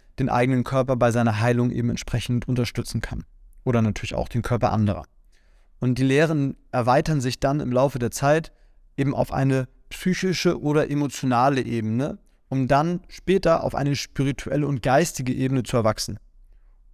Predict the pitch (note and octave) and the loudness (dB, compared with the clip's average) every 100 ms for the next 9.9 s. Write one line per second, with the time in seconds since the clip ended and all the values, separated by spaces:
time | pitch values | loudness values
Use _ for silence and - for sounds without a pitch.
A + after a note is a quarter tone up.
0 | - A#2+ A#2+ A#2+ C#3 C#3+ D#3 - C#3+ B2+ | -4 0 0 0 0 2 0 0 -4 -2
1 | C3+ D3 - C#3 C#3 B2 B2 B2+ C3+ D3 | 0 0 0 0 0 0 0 2 2 0
2 | C3+ - D3 C3+ - B2+ B2 B2 A#2 A2 | -2 -4 0 0 0 0 0 2 2 0
3 | - B2 B2+ C#3+ C3 B2 - B2+ A#2+ A#2+ | 0 0 0 0 -2 -4 -2 0 2 2
4 | B2 B2 - - B2 - - B2+ A#2+ A#2 | 2 -2 -4 -4 -4 -6 -2 0 2 2
5 | A2 - B2+ - - - - _ _ - | 2 0 -2 -4 -16 -20 -20 _ _ 0
6 | A#2+ - B2+ C3+ C3 B2+ C3+ B2+ B2 E3+ | 0 0 2 2 2 -2 -2 0 0 -2
7 | - D#3+ D3 C3+ - C#3+ - C#3 C3 C3+ | 0 -2 0 0 0 -2 -2 -2 0 0
8 | - - A#2+ - B2 - D3+ F3 - D#3 | -2 -2 0 0 -6 -4 -4 -4 -2 -2
9 | D3+ - - - A#2 E3 - G#2+ F#2+ | -2 -8 -20 -12 2 2 2 -2 -4